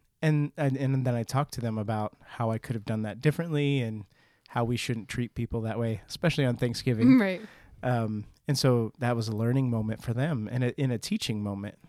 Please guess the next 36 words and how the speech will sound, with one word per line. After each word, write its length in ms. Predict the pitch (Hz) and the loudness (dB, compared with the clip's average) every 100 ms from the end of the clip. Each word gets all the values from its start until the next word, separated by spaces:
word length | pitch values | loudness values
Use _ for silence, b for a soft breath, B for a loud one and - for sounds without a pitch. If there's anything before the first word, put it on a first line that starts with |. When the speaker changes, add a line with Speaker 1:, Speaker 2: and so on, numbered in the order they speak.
| - | -14
Speaker 1:
that 320 | - 117 117 - | -8 -2 -2 0
in 100 | 127 | 0
a 60 | 120 | 2
way 260 | 127 139 | 4 4
is 120 | 120 110 | 2 0
being 380 | 123 110 110 101 - - - | 0 -2 -4 -8 -18 -20 -8
a 80 | 113 | -2
witness. 420 | 107 160 95 85 | 2 2 0 -8
'Cause, 320 | - 117 92 - _ - - - | -6 -4 -6 -12 _ -20 -20 -8
you 80 | |
know, 80 | 107 | -6
if 120 | 98 127 | -4 -2
we 140 | 123 | -2
offend 400 | 107 - 123 135 | -2 -2 0 0
others, 520 | 107 101 139 160 - - | -2 0 -2 -4 -10 -6
Speaker 2:
Mm-hmm. 280 | 208 196 196 | -2 0 4
Speaker 1:
we 80 | 135 | 2
should 200 | - 160 | 4 0
apologize. 640 | 151 135 185 123 - 64 214 | 2 0 0 -4 -10 -6 -2
Speaker 2:
Mm-hmm. 260 | 185 190 190 _ | -2 -2 -4 _
Speaker 1:
We 100 | 123 | 0
should 300 | 120 - 123 | 0 0 -2
seek 260 | - 117 113 | -2 -6 -6
forgiveness. 520 | - 107 110 101 101 - | -8 -6 -4 -6 -8 -10
So 360 | - 113 107 - b b b | -6 -4 -4 -8 b b b
Speaker 2:
I 80 | 254 | 2
remember 280 | 311 330 254 | 6 6 4
that 160 | 180 | 2
from 160 | - 220 | 2 2
my 160 | 196 | 2
own 200 | 175 190 | 2 0
childhood 440 | 202 185 170 175 175 | 0 0 0 0 -2
a 80 | 165 | -2
lot. 400 | 160 143 - - | -2 -2 -4 -8
Like, 180 | 180 180 _ | -10 -10 _
that's, 420 | - 190 196 - | -2 0 0 -4